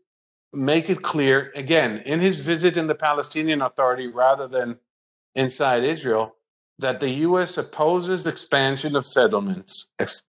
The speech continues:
opposes annexation of any, any Palestinian areas, including so-called Area C, which is sixty percent of the West Bank, but only a, a small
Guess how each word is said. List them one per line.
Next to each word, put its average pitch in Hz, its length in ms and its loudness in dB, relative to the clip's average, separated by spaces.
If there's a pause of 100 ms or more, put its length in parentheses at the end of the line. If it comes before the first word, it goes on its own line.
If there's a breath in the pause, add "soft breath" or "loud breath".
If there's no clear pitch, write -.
(720)
opposes 175 880 0
annexation 147 840 2
of 113 200 -2
any, 151 400 0
any 151 420 0
Palestinian 156 680 2
areas, 113 560 0 (360)
including 160 480 0
so-called 151 560 0
Area 143 440 2
C, 131 400 0
which 107 260 -2
is 107 240 -4 (280)
sixty 175 320 2
percent 160 340 0
of 143 100 -4
the 147 60 0
West 196 300 0
Bank, 160 300 -2
but 147 160 0
only 156 420 2
a, 139 200 2
a 131 100 -2
small 151 600 -2